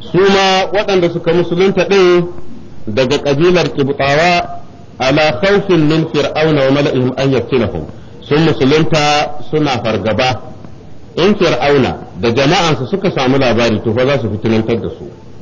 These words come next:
Don haka musuluncin nasu a ɓoye suke yi. Allah ya ce wa inna fir'auna la'alin fil ardi. Lalle fir'auna ya samu ɗaukaka duniyan nan.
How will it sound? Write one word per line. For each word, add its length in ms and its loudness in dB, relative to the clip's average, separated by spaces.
Don 120 0
haka 200 2
musuluncin 560 2
nasu 220 0
a 100 0
ɓoye 320 0
suke 200 -2
yi. 200 -2
Allah 320 0
ya 60 2
ce 60 0
wa 200 2
inna 260 4
fir'auna 460 0
la'alin 560 0
fil 200 -2
ardi. 300 -4
Lalle 420 4
fir'auna 460 0
ya 260 2
samu 260 0
ɗaukaka 600 -2
duniyan 440 0
nan. 140 -4